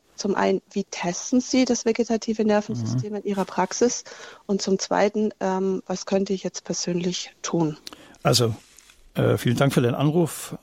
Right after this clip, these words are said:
Speaker 2: Ablationen sind für unsere Hörer jetzt nochmal zur Erklärung Behandlung, wo das Reizleitungssystem im Herzen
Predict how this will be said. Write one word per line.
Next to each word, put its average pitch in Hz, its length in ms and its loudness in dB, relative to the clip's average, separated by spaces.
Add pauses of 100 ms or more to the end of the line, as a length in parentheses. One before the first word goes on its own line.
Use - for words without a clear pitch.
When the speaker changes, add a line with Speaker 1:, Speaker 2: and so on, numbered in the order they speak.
(200)
Speaker 2:
Ablationen 143 680 4
sind 143 360 2
für - 340 -2
unsere 117 260 -2
Hörer 135 220 2
jetzt 131 200 0
nochmal 127 240 4
zur - 140 0
Erklärung 131 540 2 (480)
Behandlung, 139 760 2
wo 123 500 0
das - 380 -6 (120)
Reizleitungssystem 127 1300 2
im 110 160 -2
Herzen 127 580 4